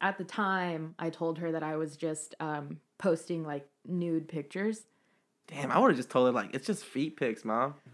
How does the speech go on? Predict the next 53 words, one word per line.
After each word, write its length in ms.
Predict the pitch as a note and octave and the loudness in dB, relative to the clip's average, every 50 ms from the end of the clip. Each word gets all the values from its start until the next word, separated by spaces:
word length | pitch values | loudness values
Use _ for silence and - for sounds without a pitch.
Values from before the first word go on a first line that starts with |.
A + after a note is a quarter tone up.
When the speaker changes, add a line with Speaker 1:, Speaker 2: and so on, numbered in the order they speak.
| A2+ - G#3+ | -14 -8 -2
Speaker 1:
No, 500 | C#4 D#4 D4 C#4+ C#4 C#4 C#4 C4+ C4+ B3+ | 2 4 4 4 4 4 4 4 2 4
yeah, 240 | G#3+ A3 G3+ F#3 F#3+ | 4 6 6 6 6
I 60 | G#3 | 4
Speaker 2:
It's 80 | G#3+ - | 6 6
Speaker 1:
probably 300 | D4 C#4+ - E3 E3+ F#3 | 6 10 12 12 12 12
Speaker 2:
feet 80 | F3+ E3+ | 12 10
and, 100 | E3 D#3 | 8 8
like, 160 | C#3+ C#3 C#3 | 8 8 8
maybe, 280 | C#3+ C#3+ D3 D3 D#3 | 8 8 10 10 10
like, 300 | D3 C#3+ C#3+ C3+ C3 A2 | 10 10 8 6 4 0
just 200 | C3 C3 A#2+ A#2 | -4 -6 -4 0
lon-, 240 | A#2+ A2 A2 A#2+ A#2 - | 0 2 2 2 0 2
underwear 340 | A#2+ B2+ B2+ B2+ B2 B2+ B2 | 2 4 4 4 2 0 0
pics 340 | B2 B2+ A#2+ B2 A#2 G#2+ A#2+ | 0 0 0 0 -2 -2 -6
or 60 | A#2+ A#2 | -8 -6
something. 360 | B2 A#2 A2+ A#2 A#2 A#2+ G3+ | -4 -4 -4 -4 -4 0 4
Speaker 1:
Well, 120 | A#3+ C#4+ - | 4 4 6
the 140 | D4 C#4 | 4 2
thing 280 | C#4 - C#4+ C4+ B3+ C4 | 2 0 0 0 0 0
is, 220 | C4 C4 C4 A3+ | 0 -2 0 2
is 260 | A#3+ A#3 G#3 F3+ - - _ _ _ _ _ - | 2 2 2 0 -4 -10 _ _ _ _ _ -12
she 220 | - - - A#3+ | -8 -4 -2 0
had 220 | A3 A#3 A#3+ A#3+ G3 | 2 4 4 4 4
the 100 | F3+ D#3 | 2 0
link, 440 | D#3 E3+ G3 F#3 D#3+ D#3+ - - _ _ _ _ | 2 2 2 2 0 -2 -8 -12 _ _ _ _
so 160 | - - F3 | -6 -4 -4
she 220 | E3+ - - F#3 | -4 -4 -6 -6
could 200 | F#3 - G3+ F#3+ | -4 -2 0 2
have 220 | F3 E3 D3+ D3 - _ _ _ | 2 0 0 -4 -8 _ _ _
clicked 300 | - F#3+ F3 F3 - - | -4 -4 -4 -4 -2 -4
it 260 | D3+ D3+ C#3 - - _ _ _ | -4 -4 -4 -6 -10 _ _ _
and 180 | - E3+ E3 E3 | -8 -8 -6 -6
seen 300 | - - F3 D#3+ D#3 D#3 | -6 -6 -4 -4 -4 -4
what 160 | E3 F3 D#3+ | -4 -4 -4
it 80 | C#3 - | -4 -4
was, 480 | D3 E3+ D#3 C3 B2 C3 E3+ - - _ _ _ _ _ _ _ _ | -4 -4 -2 -2 -4 -6 -8 -10 -14 _ _ _ _ _ _ _ _
Speaker 2:
But, 100 | - A#2+ - | -4 -4 -2
Speaker 1:
you 40 | - | -2
know? 160 | D#3 D#3+ E3+ - | -4 -4 -6 0
Speaker 2:
so 120 | - C#3 | 2 4
this 140 | C3+ C#3 C3+ | 4 6 4
was 80 | C#3 C3+ | 4 2
at 120 | C3 A#2 | 2 0
the 60 | B2 | 0
time 300 | A#2+ - B2+ A#2+ B2 A#2+ | 0 0 2 2 2 2
where 80 | B2 A#2+ | 0 0
you 180 | A#2+ B2 B2 A#2+ | 0 0 0 2
were 80 | A#2+ A#2 | 2 2
already 260 | A#2 A2+ A2+ A2+ A2+ G#2+ | 2 2 2 2 0 -2
just 220 | A2+ A2 - - _ _ _ _ _ _ | -4 -8 -12 -14 _ _ _ _ _ _
posting, 320 | - - A#2 A2+ A#2 - A2+ | -6 -4 -4 -4 -4 -4 -6
like, 140 | G2+ G2 - | -6 -6 -8
f-, 200 | - - - | -12 -18 -20